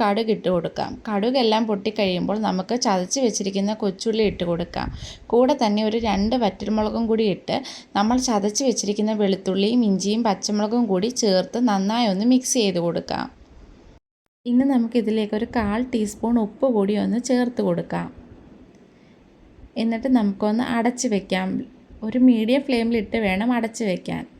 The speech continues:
ഇടയ്ക്കിടയ്ക്ക് നമുക്കിതൊന്ന് നന്നായി ഇളക്കി കൊടുക്കാം.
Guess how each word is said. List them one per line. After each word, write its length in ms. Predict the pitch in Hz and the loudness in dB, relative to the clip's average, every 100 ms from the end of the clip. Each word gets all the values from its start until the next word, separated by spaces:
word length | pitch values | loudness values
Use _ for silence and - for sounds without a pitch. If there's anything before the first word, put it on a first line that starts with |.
| - - - - - - - _ - - _ - - - - _ _ - | -20 -18 -16 -16 -20 -20 -20 _ -20 -20 _ -20 -20 -20 -20 _ _ -4
ഇടയ്ക്കിടയ്ക്ക് 500 | 226 226 240 240 254 277 | -2 -2 0 0 2 2
നമുക്കിതൊന്ന് 540 | 233 226 240 226 214 247 | 0 0 0 0 0 2
നന്നായി 440 | 220 202 214 214 254 | 2 0 0 0 2
ഇളക്കി 280 | 214 202 247 233 | 2 0 -2 -2
കൊടുക്കാം. 400 | 180 165 185 | -2 -2 -4